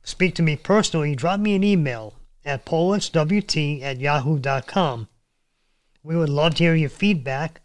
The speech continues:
or even your answers to questions you might have. If you live in the Lorain County area, we'd love to have you come and join us for church service. They're located at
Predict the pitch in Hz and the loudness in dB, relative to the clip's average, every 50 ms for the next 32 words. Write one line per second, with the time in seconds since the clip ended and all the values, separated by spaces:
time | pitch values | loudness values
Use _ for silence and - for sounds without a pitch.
0 | _ _ _ _ _ _ _ _ - 151 147 160 165 151 147 143 127 143 160 180 | _ _ _ _ _ _ _ _ -6 0 2 2 4 2 2 0 0 0 0 0
1 | 175 - 175 156 - - - - - 180 170 - - 156 135 123 139 143 143 143 | 0 0 -2 -4 -4 -6 -4 -2 0 0 0 0 0 0 0 0 0 -2 -2 -2
2 | 147 - - 180 175 151 127 113 110 - - - - _ _ _ _ _ _ _ | -4 -4 -4 -2 -2 -2 -2 -4 -10 -16 -20 -20 -20 _ _ _ _ _ _ _
3 | _ _ _ _ _ 151 143 120 156 147 139 151 170 180 170 156 147 156 160 165 | _ _ _ _ _ -8 -6 -4 -2 -2 0 2 2 2 2 2 2 2 2 2
4 | 165 156 - 170 185 214 208 180 160 143 135 131 135 156 165 151 143 143 139 147 | 2 0 0 0 2 2 2 2 2 2 0 -2 -2 -4 -4 -4 -2 -2 0 0
5 | 147 151 123 143 147 143 139 135 131 - - - 196 180 160 170 185 185 - - | 0 0 0 -2 -2 -2 -4 -4 -6 -6 -2 0 0 2 2 2 0 -2 -4 -8
6 | _ 151 147 123 139 156 156 160 165 165 160 - - - 151 139 139 151 170 165 | _ -6 -4 -2 -2 -2 0 0 0 -2 -4 -6 -8 -8 -6 -4 -4 -4 -4 -6
7 | - - _ _ _ _ _ _ _ _ _ _ _ _ - - 180 160 - - | -8 -14 _ _ _ _ _ _ _ _ _ _ _ _ -4 -2 0 0 0 0
8 | - 175 180 190 208 - - - 147 123 139 165 170 165 - - 175 156 139 135 | 0 0 2 2 2 2 0 0 -2 0 0 0 0 0 0 0 0 0 0 -2
9 | 131 143 139 139 131 - - | -4 -4 -4 -4 -6 -10 -14